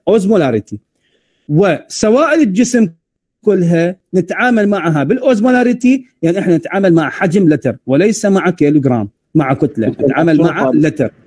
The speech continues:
Speaker 2: شنو فائدة الأوزمولاريتي؟ نعم.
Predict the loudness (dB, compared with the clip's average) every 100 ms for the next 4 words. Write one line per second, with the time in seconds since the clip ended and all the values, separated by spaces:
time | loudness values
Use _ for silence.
0 | _ _ _ _ _ -10 -4 -2 0 0
1 | 0 0 0 0 0 0 0 -2 -2 -6
2 | -6 -4 -2